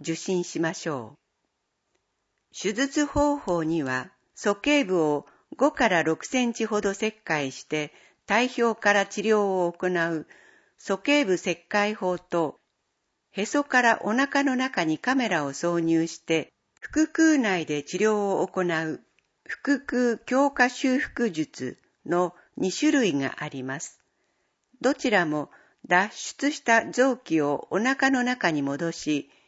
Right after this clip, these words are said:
自己組織を縫合またはメッシュ、人工膜を入れることにより、弱くなっていた腹壁を補強して、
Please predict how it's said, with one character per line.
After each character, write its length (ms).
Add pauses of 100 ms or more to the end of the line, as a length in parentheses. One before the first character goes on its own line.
(360)
自 160
己 40
組 160
織 480
を 100
縫 340
合 420 (140)
ま 160
た 200
は 220 (340)
メ 160
ッ 40
シ 280
ュ、 100 (360)
人 280
工 220
膜 500 (340)
を 200 (240)
入 140
れ 160
る 80
こ 140
と 160
に 180
よ 160
り、 260 (320)
弱 320
く 140
な 180
っ 60 (100)
て 140
い 80
た 240 (180)
腹 140
壁 380
を 100
補 220
強 340
し 120
て、 360